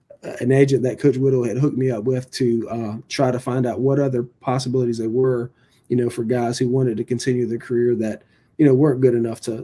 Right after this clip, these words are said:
to get drafted or anything like, like that. And, uh,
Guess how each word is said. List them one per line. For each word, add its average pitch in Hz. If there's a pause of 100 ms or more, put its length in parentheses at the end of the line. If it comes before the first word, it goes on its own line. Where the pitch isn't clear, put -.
to -
get 180
drafted 120
or 113
anything 113
like, 110
like 107
that. 110 (400)
And, 117
uh, 110